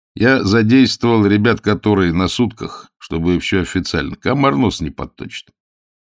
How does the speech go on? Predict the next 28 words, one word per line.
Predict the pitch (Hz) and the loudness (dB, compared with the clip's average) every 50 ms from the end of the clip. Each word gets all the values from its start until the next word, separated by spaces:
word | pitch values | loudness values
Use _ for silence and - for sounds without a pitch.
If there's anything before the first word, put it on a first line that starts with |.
| _ _ _ _ _ _ _ _ - | _ _ _ _ _ _ _ _ -10
«И | - - | -10 -10
Костя | - - - 92 - - - 85 | -6 -2 -2 -2 -2 -2 -4 -4
не | 80 82 76 | -2 -2 -4
пойдет | - - 82 78 71 76 85 92 | -4 -4 -4 -4 -4 -4 -6 -6
с | 90 | -6
жалобами | 78 78 85 87 90 87 82 87 85 85 80 | -6 -6 -6 -4 -4 -4 -4 -4 -4 -4 -6
к | 71 - | -8 -8
прокурору?» — | - - 78 - - 76 67 76 104 139 156 120 92 _ _ _ _ | -8 -8 -8 -6 -6 -6 -4 -4 -4 -4 -4 -6 -10 _ _ _ _
усомнился | 78 - - 82 76 73 69 67 - - - | -12 -8 -6 -6 -6 -6 -8 -8 -10 -8 -8
Ермилов, | 76 67 69 76 90 92 92 87 - _ _ _ _ _ _ _ _ _ _ | -8 -6 -4 -2 -2 0 -2 -2 -4 _ _ _ _ _ _ _ _ _ _
по | - 92 | -2 2
опыту | 98 120 151 139 - - 113 - 98 87 | 2 2 2 2 0 -6 -4 -2 -2 -2
зная, | 76 78 101 120 123 101 | 0 0 0 0 0 0
что | 78 - - 82 82 | -2 -2 -4 -4 -4
авторитеты, | 76 - _ - 80 73 73 71 - - - 71 - _ - - - _ _ _ _ _ _ _ | -4 -6 _ -4 -4 -4 -4 -6 -8 -8 -10 -10 -10 _ -16 -16 -16 _ _ _ _ _ _ _
когда | _ 80 82 80 78 78 | _ -6 -4 -2 -2 -2
начинают | 76 80 76 - - 85 85 82 78 69 - | -4 -4 -6 -6 -4 -4 -2 -2 -4 -4 -2
наезжать | 90 90 90 90 85 82 76 73 80 82 - - _ | 0 2 2 2 2 0 0 -2 -2 -4 -4 -6 _
на | 82 78 | -6 -6
их | 78 76 69 - - _ _ _ _ _ _ _ _ _ _ | -6 -6 -6 -10 -16 _ _ _ _ _ _ _ _ _ _
почти | - - - - - - - - 101 | -2 -2 -2 -4 -10 -8 -2 0 0
легальный | 85 80 92 87 78 82 82 76 73 71 71 73 69 | 2 2 0 -2 0 -2 -2 -2 -4 -4 -4 -6 -6
бизнес, | 71 78 101 110 107 107 110 104 101 - | -4 -2 -2 -2 0 0 0 -2 -2 -4
оказываются | 101 - - 135 147 143 135 123 120 117 110 - - 101 | -6 -4 -4 -6 -4 -2 -2 -2 -2 -4 -4 -6 -6 -6
самыми | - - - 135 151 165 160 151 147 143 | -6 -4 -4 -2 -2 0 0 2 2 2
рьяными | 139 143 143 127 101 80 78 76 73 73 | 4 4 4 4 2 2 0 -2 -4 -6
поборниками | 71 - 92 85 76 80 76 73 73 73 - - 76 71 | -4 -2 -4 -2 -2 -2 -4 -4 -6 -6 -6 -6 -6 -4
законности. | 73 73 80 82 - - 58 - - - - - - | -4 -4 -6 -8 -8 -10 -14 -12 -10 -12 -12 -12 -14